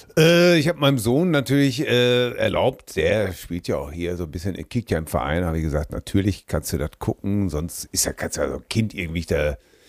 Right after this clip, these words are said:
in deine eigene Agenda damit reinziehen.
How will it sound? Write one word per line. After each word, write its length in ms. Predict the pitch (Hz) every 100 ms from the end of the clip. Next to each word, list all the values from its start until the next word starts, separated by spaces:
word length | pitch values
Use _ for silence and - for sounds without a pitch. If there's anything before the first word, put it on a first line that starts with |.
| _ -
in 180 | 90 78
deine 320 | 73 92 87
eigene 600 | 80 98 95 92 95 85 -
Agenda 500 | 101 92 131 175 143
damit 280 | 107 107 98
reinziehen. 760 | 87 107 117 - 135 131 160